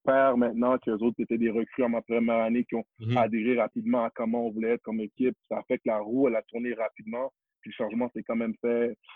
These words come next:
Speaker 1: Euh, c'est même pas un changement, parce que c'est encore le même programme, c'est la même équipe. C'est juste que c'est à mon image
Speaker 2: Ouais, c'est
Speaker 1: plus que, qu'à l'image que, que, que c'était avant, mais c'est la même équipe, c'est le même programme, là. Euh, c'est,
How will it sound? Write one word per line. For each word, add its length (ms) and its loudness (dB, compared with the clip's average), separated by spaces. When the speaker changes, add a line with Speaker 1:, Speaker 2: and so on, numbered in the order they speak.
Speaker 1:
Euh, 800 -2
c'est 80 -8
même 140 2
pas 140 2
un 40 0
changement, 460 -2
parce 160 -12
que 140 -20
c'est 340 -6
encore 360 -8
le 80 -8
même 180 -8
programme, 480 -6
c'est 60 -10
la 60 -6
même 160 -10
équipe. 280 -8
C'est 80 -18
juste 160 -18
que 60 -6
c'est 220 -6
à 140 0
mon 200 2
image 300 2
Speaker 2:
Ouais, 80 2
c'est 100 -14
Speaker 1:
plus 240 0
que, 60 -6
qu'à 140 4
l'image 640 0
que, 260 -2
que, 60 -6
que 200 -6
c'était 240 -8
avant, 320 0
mais 200 -4
c'est 80 0
la 140 -2
même 260 0
équipe, 320 0
c'est 60 -6
le 60 -4
même 140 -2
programme, 400 -6
là. 80 -10
Euh, 600 -8
c'est, 120 -4